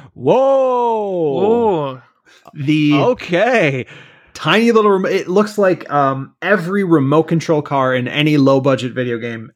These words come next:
Speaker 3: ever. It's a, it's the size of a peanut, and it
Speaker 1: <laughs>
Speaker 3: is a, is a off-roader nominally with a nineteen, a very nineteen nineties spoiler on the back. Uh,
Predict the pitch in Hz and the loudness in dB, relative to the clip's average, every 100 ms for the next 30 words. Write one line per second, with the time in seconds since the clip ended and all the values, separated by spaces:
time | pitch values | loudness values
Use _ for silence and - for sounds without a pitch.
0 | - 139 98 - _ - _ 139 139 147 | -6 -6 -6 -12 _ -20 _ -4 0 2
1 | 131 123 123 - 143 - 127 135 - 151 | 2 0 -4 -6 -6 -4 -4 -4 -4 -2
2 | 160 180 151 160 160 - 135 113 127 - | 0 0 0 -2 -2 -6 -4 -4 -8 -16
3 | _ _ - _ _ 123 143 139 131 - | _ _ -20 _ _ -8 -2 0 0 0
4 | 156 143 403 - - - _ - - _ | 0 -2 -6 -8 -8 -8 _ -14 -14 _
5 | _ 170 165 147 143 - 156 147 139 139 | _ 0 2 2 0 0 0 0 -2 -2
6 | 175 175 180 165 151 160 165 156 160 151 | -2 2 4 4 4 2 2 2 4 2
7 | 117 120 117 139 151 131 123 127 - 143 | 0 -4 -2 -2 0 -2 -2 -4 -8 -4
8 | 143 165 165 170 151 139 147 180 165 147 | 0 0 0 -2 0 0 2 2 2 2
9 | 151 - 135 127 139 120 117 - 147 147 | 0 0 -2 0 -2 -4 -8 -6 -2 0
10 | 127 113 107 104 104 98 104 - _ _ | 0 -2 -4 -6 -6 -6 -8 -12 _ _
11 | _ _ _ _ - 131 131 127 123 | _ _ _ _ -4 0 2 2 0